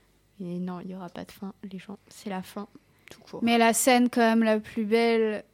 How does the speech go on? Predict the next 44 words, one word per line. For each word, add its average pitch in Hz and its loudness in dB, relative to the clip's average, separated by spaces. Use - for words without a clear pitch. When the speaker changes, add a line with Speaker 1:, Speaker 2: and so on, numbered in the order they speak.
Speaker 2:
euh, 214 -2
impressionnante, 220 -4
c'est 208 0
la 214 -6
remise 208 -2
des 208 -4
diplômes. 208 -2
Speaker 1:
Oui. 262 4
Speaker 2:
Euh, 233 10
quand 240 8
t'as 247 10
Dustin, 294 6
euh, 226 4
qui 277 6
nous 302 10
fait 302 4
son 262 4
discours, 302 4
du 240 2
coup, 294 2
parce 254 -2
qu'il 240 4
est 226 4
élève 240 6
de 226 4
l'année, 240 6
Speaker 1:
De 226 -2
promo, 226 -4
Speaker 2:
de 247 -2
Speaker 1:
major 233 4
de 214 -2
Speaker 2:
promo, 277 6
Speaker 1:
promo. 311 0
Speaker 2:
euh, 226 8
moi, 262 6
je 262 2
trouve 247 -4
ça 240 2
génial 254 6
qu'il 247 -2
ait 220 4
repris 233 -2
les 220 0
propos 262 2